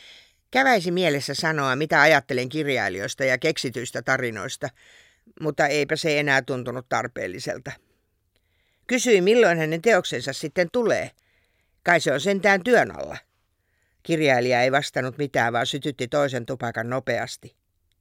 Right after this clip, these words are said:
Se piti tupakkaa etusormella ja peukalolla. Siitä tiesin, ettei se ollut vakituinen polttaja. Pideltiin hiljaisuutta. Olin tottunut siihen Paavon kanssa.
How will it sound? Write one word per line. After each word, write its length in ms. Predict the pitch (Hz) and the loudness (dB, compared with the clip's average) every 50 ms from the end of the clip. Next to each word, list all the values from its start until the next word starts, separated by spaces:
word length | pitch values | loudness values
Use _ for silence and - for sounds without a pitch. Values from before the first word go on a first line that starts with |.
| _ _ _ _ _ _ _ _ - - - - - _ _ _ | _ _ _ _ _ _ _ _ -20 -20 -20 -20 -20 _ _ _
Se 160 | - - 214 | -6 -2 -2
piti 220 | 208 240 202 233 202 | -2 -2 -2 -4 0
tupakkaa 540 | - 254 247 254 214 170 - - 147 143 156 | 0 2 2 2 2 0 0 2 4 4 4
etusormella 680 | 202 - - 202 139 - 151 131 127 127 123 127 123 | 4 4 2 0 0 -2 -4 -4 -4 -4 -2 0 2
ja 140 | 123 123 127 | 2 2 2
peukalolla. 760 | - 180 185 175 147 127 - 104 104 101 82 80 78 80 - - _ _ _ _ _ _ _ _ | 2 2 2 2 0 0 -2 -4 -4 -4 -6 -8 -8 -10 -12 -14 _ _ _ _ _ _ _ _
Siitä 340 | - - 180 160 - 139 | -4 -2 -2 0 -2 -2
tiesin, 360 | 123 165 151 143 - 147 131 107 | -2 0 0 0 0 -4 -8 -8
ettei 280 | 120 - - 123 123 | -10 -8 -8 -8 -4
se 100 | 117 143 | -2 -2
ollut 220 | 127 127 131 123 143 | -2 -2 -2 -2 -2
vakituinen 560 | 143 147 - 156 139 123 117 117 120 110 117 | -2 -2 -2 -4 -6 -6 -6 -8 -8 -10 -10
polttaja. 520 | - 104 85 - - _ - 76 82 - - - _ _ _ _ _ _ _ _ _ _ _ _ _ _ _ _ _ _ _ _ _ _ _ _ _ _ _ _ _ _ _ _ _ _ _ _ _ _ _ _ _ _ | -10 -10 -12 -12 -12 _ -10 -10 -10 -10 -14 -18 _ _ _ _ _ _ _ _ _ _ _ _ _ _ _ _ _ _ _ _ _ _ _ _ _ _ _ _ _ _ _ _ _ _ _ _ _ _ _ _ _ _
Pideltiin 500 | - 147 139 131 131 123 - 147 135 135 | -6 -4 -2 -2 -4 -4 -4 -4 -4 -4
hiljaisuutta. 960 | 147 151 156 151 139 131 127 117 123 127 - - 143 131 127 _ _ - - - - _ _ _ _ _ _ _ _ _ _ _ _ _ _ _ _ _ _ _ _ _ _ _ - | -4 -2 -2 0 0 0 0 0 0 0 -2 -4 -8 -8 -10 _ _ -14 -14 -14 -14 _ _ _ _ _ _ _ _ _ _ _ _ _ _ _ _ _ _ _ _ _ _ _ -8
Olin 220 | 139 156 180 196 | -4 -4 -2 0
tottunut 460 | 180 233 226 - - 160 131 135 131 - | 0 0 -2 -2 -4 -6 -6 -6 -8 -8
siihen 320 | - 160 147 135 135 139 | -6 -4 -4 -4 -4 -2
Paavon 380 | - 143 123 120 123 127 131 - | 0 0 0 0 -2 -4 -4 -2
kanssa. 420 | 143 139 139 - - - 170 | -2 -2 -2 -4 -6 -8 -10